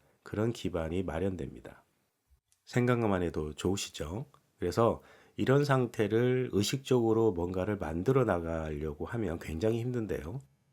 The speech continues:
이런 식의 그 에너지 감각을 유지하는 연습을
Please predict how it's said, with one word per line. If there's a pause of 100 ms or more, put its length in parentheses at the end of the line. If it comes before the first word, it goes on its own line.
(200)
이런
식의
그
에너지
감각을
유지하는
연습을